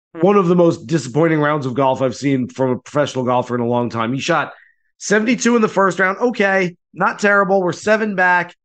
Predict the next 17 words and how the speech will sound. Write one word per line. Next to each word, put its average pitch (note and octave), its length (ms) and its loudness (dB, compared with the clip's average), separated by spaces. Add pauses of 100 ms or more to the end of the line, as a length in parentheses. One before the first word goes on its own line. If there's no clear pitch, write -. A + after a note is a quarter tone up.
(120)
Look, F3 280 -2
the D#3+ 80 -2
way F#3 200 4
he F#3 160 -4
came G3 300 -2
back F#3+ 220 0
on F3+ 80 -2
the D#3+ 80 0
weekend E3+ 380 0
last E3+ 300 2
year, E3+ 300 0 (240)
that's G#3 200 -4
fine. F#3 560 0 (220)
Seventy-seven A3 960 -2
in F#3+ 120 2
round F3+ 240 2
two. E3 240 0